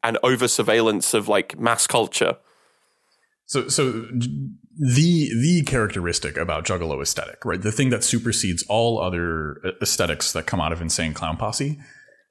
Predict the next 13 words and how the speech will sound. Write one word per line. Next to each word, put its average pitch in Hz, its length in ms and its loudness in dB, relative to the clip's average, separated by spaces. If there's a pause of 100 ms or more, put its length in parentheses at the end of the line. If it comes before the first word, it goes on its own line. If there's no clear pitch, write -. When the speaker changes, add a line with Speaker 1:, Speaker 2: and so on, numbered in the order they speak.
(160)
Speaker 2:
is, 107 460 -2
is 104 180 -4
the 104 80 -2
clown 95 320 0
face - 240 -4
paint, - 260 -12 (840)
right? 71 280 -6
Th-, 101 420 -4
this 101 140 -2
particular 135 560 -2
stylization 95 880 0
of 117 300 0
clown 82 400 -2